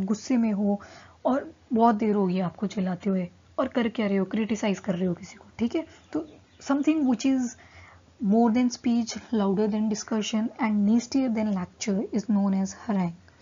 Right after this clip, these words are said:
फिर उसके बाद जो fourth word था that was the magnanimity। magnanimity जो होता है ये एक तरह का behavior होता है किसी भी person का। तो कैसा behavior होता है? Noble होता है, generous होता है, just like a Santa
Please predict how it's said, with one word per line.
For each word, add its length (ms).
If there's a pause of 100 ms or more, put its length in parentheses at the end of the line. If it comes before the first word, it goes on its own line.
(480)
फिर 120
उसके 200
बाद 140
जो 140
fourth 420
word 160
था 180
that 260
was 160
the 160
magnanimity। 720
magnanimity 640
जो 120
होता 180
है 100
ये 140 (140)
एक 100
तरह 240
का 80
behavior 540
होता 200
है 40
किसी 260
भी 100 (100)
person 320
का। 260 (880)
तो 120 (440)
कैसा 260
behavior 420
होता 200
है? 120
Noble 380
होता 200
है, 100
generous 420
होता 180
है, 80
just 220
like 280
a 60 (300)
Santa 320